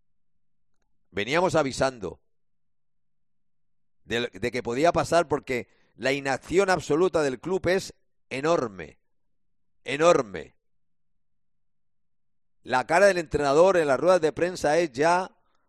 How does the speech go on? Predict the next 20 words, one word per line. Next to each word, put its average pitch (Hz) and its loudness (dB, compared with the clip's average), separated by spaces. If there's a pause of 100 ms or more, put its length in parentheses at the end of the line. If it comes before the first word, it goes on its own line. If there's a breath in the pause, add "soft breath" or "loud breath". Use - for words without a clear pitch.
(100)
un 170 -6
poema. 143 4 (1300)
La 110 -4
cara 180 2
de 196 6
los 180 4
jugadores 160 0 (1700)
que 117 -6
ya 156 2
no 165 -4
saben 160 2
dónde 165 0
meterse 156 -2
ni 139 -8
qué 160 -2
hacer. 156 -4 (1800)
Tenemos 156 -6
un 151 -12
grave 185 4
problema. 117 -6